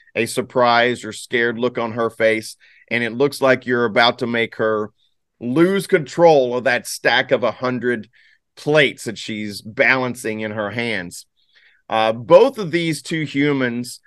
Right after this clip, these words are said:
uh, appear to be servants or a butler and a maid or something like that, uh, b-, based upon, uh, the way they're, they're dressed. They just look, you know, how a maid has the white apron and all that stuff.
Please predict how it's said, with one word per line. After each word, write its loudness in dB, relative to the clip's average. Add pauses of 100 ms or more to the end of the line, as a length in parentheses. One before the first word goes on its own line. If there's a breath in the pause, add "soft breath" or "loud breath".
(360 soft breath)
uh, -2
appear 0
to 2
be -4
servants 2
or -2
a -4
butler 4
and 2
a -2
maid 0
or -6
something -6
like -2
that, 2
uh, 0 (320)
b-, -6
based 2
upon, -2 (480 soft breath)
uh, 0
the 0
way 2
they're, -2
they're -4
dressed. 0
They -2
just -8
look, -8
you -4
know, -2
how 2
a -2
maid 0
has -2
the -4
white -2
apron -4
and -6
all -2
that -2
stuff. -4